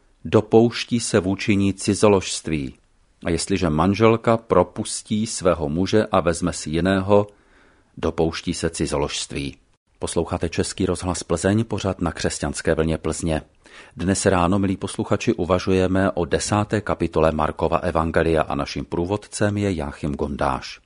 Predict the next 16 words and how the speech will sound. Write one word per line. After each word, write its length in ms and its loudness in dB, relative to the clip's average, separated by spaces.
Dostali 300 2
jsme 180 0
se 340 4
tedy, 260 2
Jáchyme, 400 2
k 80 -8
tématu, 440 2
které 320 6
je 160 6
aktuální 960 2
i 60 -2
dnes 600 -2
a 140 2
zřejmě 540 2
bude 240 0
aktuální, 800 2